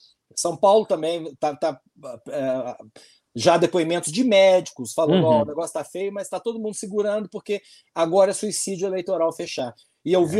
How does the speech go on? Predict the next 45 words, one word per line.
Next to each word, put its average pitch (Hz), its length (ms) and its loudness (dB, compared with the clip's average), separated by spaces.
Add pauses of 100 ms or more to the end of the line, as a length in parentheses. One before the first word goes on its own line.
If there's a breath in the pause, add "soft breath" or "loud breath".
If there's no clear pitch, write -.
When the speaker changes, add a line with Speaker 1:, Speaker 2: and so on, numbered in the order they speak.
(160)
Speaker 1:
e 175 80 0
eu 175 120 4
vi 175 60 -2
uma 220 160 0
campanha 190 480 0
do 175 140 2
dezessete 156 640 -2
aqui 151 100 -12
de 147 100 -4
Uberlândia, 147 380 0
que 147 60 -2
eu 151 40 -2
nem 214 120 -4
sei 214 160 -2
o 160 80 -2
nome, 160 300 -2
eu 117 140 -4
sei - 180 -2
que 147 60 -8
é 180 40 0
o 160 100 -4
cara 160 240 0
do, 135 140 -2
do, 127 220 -4
do 120 100 -8
P 143 120 2
S 139 240 0
L, 143 400 0
nem 233 200 0
sei 226 200 2
o 214 60 4
Speaker 2:
Uhum. - 20 -2
Speaker 1:
nome. 110 260 -6 (800 soft breath)
A-, 151 180 -4
apareceu 190 680 4
vídeo 180 340 -6
de 165 60 -18
propaganda 202 480 -2
na 208 60 -6
abertura 208 420 -2
do 185 80 -12
meu 214 180 2
vídeo, 185 240 -8
ele 190 80 -6
falando: 156 420 -6